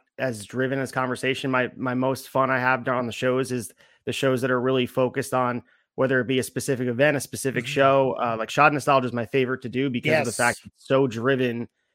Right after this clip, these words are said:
Speaker 1: in context. And, like, of course, I love the retro watch along, but it's also really fun to go back and dive deep into the newsletters and see the financials behind things and what, why decisions were made and kind of seeing the precursor. Like, we're reading the newsletters from nineteen eighty-seven and seeing, like, the next newsletter we're about to drop when we do the show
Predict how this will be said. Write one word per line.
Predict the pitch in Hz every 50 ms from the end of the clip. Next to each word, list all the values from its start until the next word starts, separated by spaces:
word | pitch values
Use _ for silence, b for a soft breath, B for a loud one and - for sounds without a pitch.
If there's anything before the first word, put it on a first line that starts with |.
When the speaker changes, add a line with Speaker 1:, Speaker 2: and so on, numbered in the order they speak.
| _ _ _ _ _ -
Speaker 1:
in | 147 143 139 123
context. | - 123 131 131 135 123 - 131 127 123 120 - 120
And, | 113 120
like, | 123 120 -
of | 120 -
course, | - 143 143 131 -
I | 131
love | 131 127 120
the | 127 120
retro | 127 127 123 - 120
watch | 113 127 135 147 -
along, | 143 127 123 117 113 110
but | 117 120
it's | 117 -
also | 127 131 131 - - 120
really | 117 120 123 120 107
fun | - - 127 127 123
to | - - 120
go | 107 127 123
back | 110 123 123 120 -
and | 120 110
dive | 127 123 120 110
deep | 117 127 123 -
into | 120 110 -
the | 113 117
newsletters | 120 127 127 104 120 123 120 123 123 110 113
and | 113 104
see | - - 131 127 123 117 b b b b b b b
the | b 107
financials | - - 117 117 131 156 175 175 - 180 160 135
behind | 156 147 139 147 143 135 123
things | - 139 139 139 117 120
and | 113
what, | 117 120 120 - 107
why | 117 120 127 131
decisions | 127 127 - - 120 113 117 104 -
were | 110
made | 117 127 143 160 156 131
and | 131 120 120 - _ _ _ _ _ _ _ -
kind | - 143 151
of | 151 -
seeing | - - 160 160 160 160
the | 151 -
precursor. | - - 165 160 - 147 139 127 110 - 117 120
Like, | 117 117 104 120
we're | 131 131
reading | 123 135 147 151 151 147 143 139 131
the | 127
newsletters | 127 135 151 139 131 127 120 123 110 -
from | 127 123
nineteen | 127 127 120 - 127 127
eighty-seven | 123 117 104 - - 131 139 131 123 117
and | 120 120
seeing, | - - 135 127 123 120
like, | 110 104 -
the | 127
next | 139 139 127 -
newsletter | 139 139 123 123 131 127
we're | 127 120
about | 117 127 127 -
to | -
drop | 98 120 127 123 123 -
when | 117 113
we | 110
do | 107 123
the | 113 104
show | - - - 156 151 135 117 - -